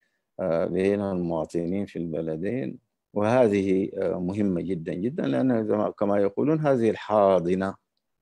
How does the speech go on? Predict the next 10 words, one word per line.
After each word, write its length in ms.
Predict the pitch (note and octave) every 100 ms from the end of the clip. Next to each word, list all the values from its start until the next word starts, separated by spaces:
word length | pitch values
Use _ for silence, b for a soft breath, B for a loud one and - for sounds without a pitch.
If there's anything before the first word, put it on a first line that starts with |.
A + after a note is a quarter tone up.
| _
الشعبية 680 | G2+ - F#2+ F2+ G2 G#2 F#2+
والاجتماعية 1040 | F2 E2 - E2+ D#2+ D#2 E2 F2 D2 F2 G2 _ _ _ _ -
والنفسية 1080 | F#2 F2+ D#2+ - E2+ D#2+ - - C#3+ D3 D3
والوجدانية 1160 | G2+ F#2 F2+ E2+ D#2+ E2 E2 F#2+ A2 G#2+ - - _
للعلاقات. 840 | F2+ F2+ D#2 D2 D#2 - - D#2 _ _ _ _ _
فحنتشاك-، 880 | B2 A2+ C#3 - F#3 E3 - C3+ F#2+
شا-، 200 | - -
نتشاور 1120 | D3 A2+ A#2 A#2 - C#3+ - E3 C3 G#2 F2+
سوا 400 | - B2+ A2 F#2
برضو 420 | F2 F#2 E2+ F#2+